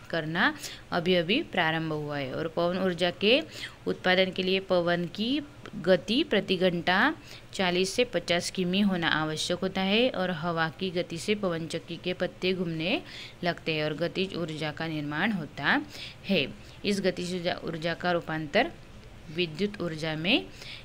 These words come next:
किया जाता है। ओके, this electricity can be used for agriculture, domestic use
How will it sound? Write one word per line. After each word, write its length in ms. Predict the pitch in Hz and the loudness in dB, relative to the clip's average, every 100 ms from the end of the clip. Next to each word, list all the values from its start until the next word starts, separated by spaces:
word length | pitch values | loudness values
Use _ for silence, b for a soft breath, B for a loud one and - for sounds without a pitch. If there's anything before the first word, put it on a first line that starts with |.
| - | -2
किया 200 | 208 180 | 2 4
जाता 280 | 151 151 - | 2 -4 -8
है। 180 | 143 135 - - - - - | -8 -10 -10 -12 -4 -2 -2
ओके, 300 | - 214 277 381 - - - - - - - - - - - | -4 0 0 0 -8 0 0 0 -12 -14 -16 -10 -8 -8 -4
this 260 | 202 247 - | -2 -2 2
electricity 720 | 196 185 180 247 254 277 285 285 | 2 2 2 -2 -2 -2 -2 0
can 300 | 226 180 175 | 0 -2 -2
be 80 | 175 | -4
used 420 | 165 165 185 - - - B B - | -4 -2 -4 -6 -12 -16 B B -6
for 160 | - 214 240 254 B - | 2 2 2 -2 B -4
agriculture, 640 | 175 180 202 220 226 220 240 | -2 0 -2 0 0 0 2
domestic 580 | 202 180 175 - 220 196 | 2 2 -2 -4 -6 -4
use 340 | 170 170 - | -4 -4 -8